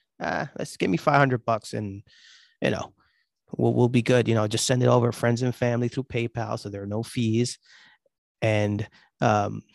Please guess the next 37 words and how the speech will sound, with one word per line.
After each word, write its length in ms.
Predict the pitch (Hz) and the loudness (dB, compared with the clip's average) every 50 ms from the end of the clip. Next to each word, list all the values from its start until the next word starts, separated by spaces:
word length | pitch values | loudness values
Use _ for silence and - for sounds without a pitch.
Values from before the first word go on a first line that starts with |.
| - - - | -20 -12 -6
you 120 | - - | -2 0
know, 180 | 135 131 139 - - | 0 0 0 -2 -4
we'll 80 | - 127 | -6 -4
be 100 | 131 143 | -4 -4
good. 320 | - - - - - 110 | -2 0 0 0 -2 -4
Send 200 | - - 113 113 | -6 -6 -6 -4
me 60 | 117 113 | -4 -4
the 80 | 117 | -2
money. 220 | 123 147 175 185 165 | -2 -2 0 0 -2
I'll 80 | 147 | -4
send 200 | - - 147 143 | -4 -2 -2 -2
you 60 | 143 | -2
the 60 | 131 - | -2 -4
card 280 | - 131 135 127 123 | -2 -2 -2 -2 -2
on 120 | 117 110 110 | -4 -6 -8
Monday." 220 | 110 110 - - _ _ _ _ _ _ _ - | -10 -12 -12 -16 _ _ _ _ _ _ _ -12
Boom. 180 | - - - - - | -10 -10 -10 -8 -4
Oz, 380 | 123 113 110 117 131 147 - - | -2 0 0 0 0 -2 -4 -6
boom, 240 | - - - - - | -6 -6 -6 -6 -6
sends 300 | - 120 113 110 107 113 | -4 -2 -2 -2 -2 -2
the 60 | 113 | 0
money. 320 | 120 139 170 202 220 208 - _ _ _ _ - | 2 2 2 2 0 -2 -6 _ _ _ _ -10
Card 220 | - - 117 113 110 | -4 -2 -2 -2 -2
never 180 | 107 104 104 107 | -2 -4 -2 -2
shows 300 | - - 110 104 98 98 | -2 0 0 0 -2 -4
up. 160 | 107 - - _ _ _ _ _ _ _ _ _ _ _ _ _ _ _ _ _ - | -6 -8 -10 _ _ _ _ _ _ _ _ _ _ _ _ _ _ _ _ _ -6
Um, 440 | 110 98 92 90 82 87 92 92 - - - - - | -4 -4 -4 -6 -10 -12 -12 -14 -14 -16 -18 -10 -4
now 100 | 135 123 | 0 2
what 120 | 120 127 127 | 4 4 4
are 20 | 123 | 4
you 60 | 120 | 4
gonna 120 | 120 113 113 | 4 4 4
do? 180 | 113 120 107 | 2 2 0
Cry 240 | - - 127 127 123 | 2 2 2 2 2
to 80 | 113 113 | 2 0
card 340 | - - 127 127 127 123 | 2 4 4 4 4 4
porn? 280 | - 147 139 139 143 | 4 4 4 6 4